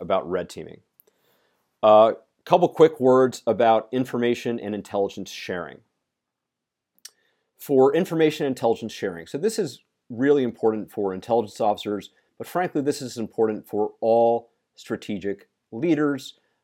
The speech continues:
uh, especially for your staff or if you are on staff, for example, of a combatant command. Continually ask, "With whom should I share this information or intelligence?"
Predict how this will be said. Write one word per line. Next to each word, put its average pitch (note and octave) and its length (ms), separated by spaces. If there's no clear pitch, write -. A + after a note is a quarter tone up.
uh, A2+ 180
especially B2 500
for A2+ 160
your G2 140
staff C3 540
or A2+ 100
if A2 140
you A2 160
are G#2+ 140
on G#2+ 240
staff, F#2 500
for A#2+ 120
example, G2+ 540
of F#2 100
a G2 100
combatant F2+ 560
command. E2+ 520
Continually G3 760
ask, G#2 420
"With C3 180
whom F#3+ 540
should C#3+ 240
I C3+ 120
share B2 460
this A2+ 240
information G2 640
or F#2 220
intelligence?" - 720